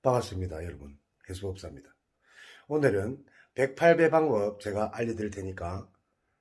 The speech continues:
따라 하셔가지고 다이어트 하시고 소원 성취하시기 바랍니다. 감사합니다. 자, 여러분. 첫 번째, 합장. 자, 이렇게 하면 크리스찬, 이렇게 하면 불교, 이렇게 알고 있죠.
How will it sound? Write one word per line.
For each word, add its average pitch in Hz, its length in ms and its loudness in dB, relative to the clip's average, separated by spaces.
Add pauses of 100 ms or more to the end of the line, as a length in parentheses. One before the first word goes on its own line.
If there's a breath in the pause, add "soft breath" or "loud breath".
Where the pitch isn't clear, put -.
(120)
따라 131 280 4
하셔가지고 101 840 -6
다이어트 131 320 0
하시고 120 560 -4
소원 117 380 -4
성취하시기 104 580 -12
바랍니다. 73 560 -12 (140)
감사합니다. 76 420 -18 (2500)
자, 113 140 -6
여러분. 92 360 -6 (320)
첫 160 200 -6
번째, 117 520 -6 (640)
합장. - 640 -4 (680 soft breath)
자, 120 120 -2
이렇게 160 260 2
하면 120 720 0
크리스찬, 117 680 -8
이렇게 113 280 -6
하면 95 180 -8
불교, 101 400 -4
이렇게 104 240 -8
알고 85 240 -8
있죠. - 260 -16